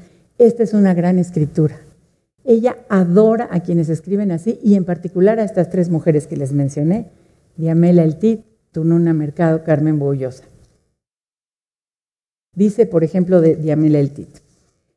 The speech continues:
"En una serie extraordinaria de novelas que protagonizan el cuerpo femenino,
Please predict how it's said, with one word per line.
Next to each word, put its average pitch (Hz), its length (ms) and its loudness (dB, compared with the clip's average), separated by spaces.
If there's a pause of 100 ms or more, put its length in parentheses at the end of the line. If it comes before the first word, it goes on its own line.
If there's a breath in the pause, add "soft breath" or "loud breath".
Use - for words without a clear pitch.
(640)
"En 208 160 2
una 277 200 4
serie 247 280 0
extraordinaria 190 760 0
de 185 80 -2
novelas 170 560 0
que 160 100 -2
protagonizan 165 800 0
el 165 140 -2
cuerpo 170 320 0
femenino, 160 720 0